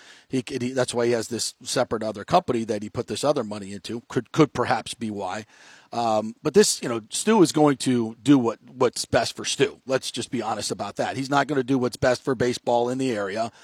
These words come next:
He's not gonna do what's best for the base, for the Rays in the long term. Stu, in my opinion, Stu is gonna do what's going to benefit Stu the most in terms of money.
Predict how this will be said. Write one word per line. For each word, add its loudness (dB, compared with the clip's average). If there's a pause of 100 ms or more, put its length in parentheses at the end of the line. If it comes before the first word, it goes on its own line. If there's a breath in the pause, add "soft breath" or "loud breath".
(260 loud breath)
He's -2
not 2
gonna -2
do 2
what's 0
best 2
for -2
the -2
base, 2 (160)
for -4
the -4
Rays 2
in -2
the -4
long 0
term. -8 (420 soft breath)
Stu, 6
in -2
my 2
opinion, -4
Stu 6
is 2
gonna 2
do 4
what's 2
going 0
to 0
benefit 0
Stu 4
the -4
most 4
in -8
terms -4
of -2
money. 2